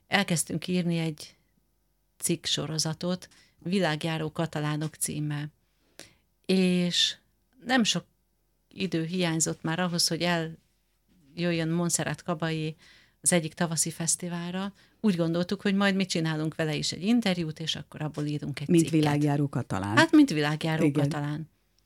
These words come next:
Speaker 1: És valahogy nem is nagyon készültünk erre, mert nem is nagyon gondoltuk, hogy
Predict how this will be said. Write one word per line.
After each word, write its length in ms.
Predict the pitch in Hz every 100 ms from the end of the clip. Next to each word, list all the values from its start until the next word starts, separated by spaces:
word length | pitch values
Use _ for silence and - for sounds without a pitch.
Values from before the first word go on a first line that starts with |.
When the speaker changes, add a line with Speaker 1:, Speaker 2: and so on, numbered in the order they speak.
| _ _ _ - _ _
Speaker 1:
És 600 | 196 185 180 175 - - _ _ _
valahogy 560 | 226 285 285 196 196 - _ _ _ _ _ _ _ _ _ _ _ _ _
nem 260 | - 220 202
is 560 | 170 - - - - - - - 107 - - _ _ -
nagyon 400 | 190 190 160 160
készültünk 720 | 190 185 - 170 170 160 175
erre, 260 | 180 175
mert 160 | 170 175
nem 100 | 226
is 140 | 180 -
nagyon 280 | 185 170
gondoltuk, 600 | 165 175 165 160 165 160 -
hogy 200 | 165